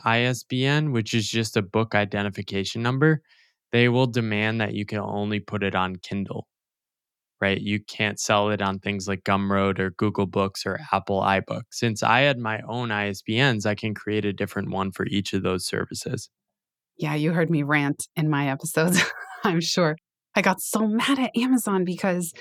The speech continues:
Speaker 2: they give you, like, half the royalty if you don't make it exclusive to Audible, let's say, for the audiobook. It's so
Speaker 1: Yeah.
Speaker 2: frustrating. It's like, ugh.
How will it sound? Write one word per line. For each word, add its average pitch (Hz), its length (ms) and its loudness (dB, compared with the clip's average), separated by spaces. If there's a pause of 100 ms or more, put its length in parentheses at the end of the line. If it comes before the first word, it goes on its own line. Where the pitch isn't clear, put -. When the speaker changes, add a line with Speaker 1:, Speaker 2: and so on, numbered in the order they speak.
(380)
Speaker 2:
they 196 160 2
give 214 260 2
you, 208 260 2
like, 165 200 -4
half - 520 -2
the 180 120 2
royalty 165 640 -2
if 165 120 0
you 165 220 2
don't 160 220 0
make 160 180 0
it 156 160 0
exclusive 160 580 0
to - 120 -4
Audible, 143 500 2
let's 151 220 -2
say, 139 240 0
for 156 80 -2
the 135 120 0
audiobook. 139 520 0 (580)
It's - 220 0
so 214 340 0 (160)
Speaker 1:
Yeah. 190 140 6
Speaker 2:
frustrating. - 680 -2
It's 175 220 -2
like, 156 260 2 (540)
ugh. 196 460 2